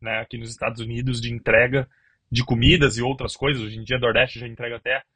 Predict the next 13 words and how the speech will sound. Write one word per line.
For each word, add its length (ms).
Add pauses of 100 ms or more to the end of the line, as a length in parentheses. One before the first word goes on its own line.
(300)
ah, 200
algumas 400
compras 380
de 60
supermercado, 540
assim 160
como 160
os 80
apps 300
aí 80
no 100
Brasil 300
fazem 480